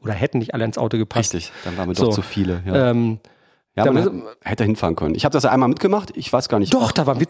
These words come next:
Speaker 1: da
Speaker 2: zusammen
Speaker 1: waren wir.
Speaker 2: haben wir, haben
Speaker 1: Ja,
Speaker 2: wir das
Speaker 1: ja,
Speaker 2: gemacht.
Speaker 1: ja.
Speaker 2: Ist ewig her, ne?
Speaker 1: Mhm.
Speaker 2: Und dann haben sie da über diese Lautsprecher aufgebaut, ne? Und dann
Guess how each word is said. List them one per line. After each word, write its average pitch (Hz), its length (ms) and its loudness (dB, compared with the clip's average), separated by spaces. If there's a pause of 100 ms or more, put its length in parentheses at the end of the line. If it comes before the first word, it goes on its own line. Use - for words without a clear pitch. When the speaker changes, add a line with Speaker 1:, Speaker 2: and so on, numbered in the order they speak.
Speaker 1:
da 127 100 2
Speaker 2:
zusammen 165 380 4
Speaker 1:
waren 302 80 4
wir. 262 60 2
Speaker 2:
haben 175 60 2
wir, - 0 -
haben - 20 4
Speaker 1:
Ja, 160 80 4
Speaker 2:
wir 180 40 2
das 190 100 2
Speaker 1:
ja, 208 80 4
Speaker 2:
gemacht. 185 180 2
Speaker 1:
ja. 208 40 0
Speaker 2:
Ist 180 140 0
ewig 139 260 2
her, 175 160 2
ne? 127 160 2
Speaker 1:
Mhm. 120 300 -2
Speaker 2:
Und - 40 2
dann 107 120 4
haben 110 120 2
sie 104 100 2
da 104 60 2
über 101 140 4
diese 92 140 2
Lautsprecher 85 500 0
aufgebaut, 160 520 0
ne? 131 100 2
Und 139 180 -2
dann 120 140 2